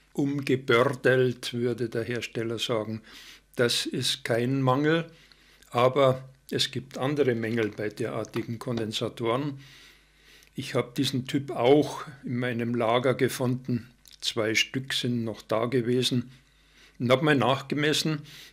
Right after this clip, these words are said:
ein hundertfünfzig Nanofarad Kondensator hatte eine sechsundzwanzig Prozent zu große Kapazität, beim anderen waren es siebenundzwanzig Prozent. Das sind doch ganz stattliche Toleranzen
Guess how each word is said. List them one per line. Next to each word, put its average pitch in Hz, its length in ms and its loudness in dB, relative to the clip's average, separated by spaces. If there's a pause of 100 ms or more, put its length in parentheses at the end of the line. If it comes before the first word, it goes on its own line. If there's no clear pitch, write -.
ein 117 240 -2
hundertfünfzig 135 720 0
Nanofarad 127 800 2
Kondensator 120 920 0 (480)
hatte 123 340 -2
eine 113 420 -2
sechsundzwanzig 127 1120 -4
Prozent 120 640 -2
zu 120 140 -4
große 120 520 -4
Kapazität, 117 880 -4 (380)
beim 113 200 -4
anderen 117 400 -4
waren 107 240 -2
es - 160 -2
siebenundzwanzig 120 960 -6
Prozent. 123 540 -4 (400)
Das 139 240 6
sind 175 240 0
doch 151 220 2
ganz 135 200 0
stattliche 135 680 -2
Toleranzen 120 800 -4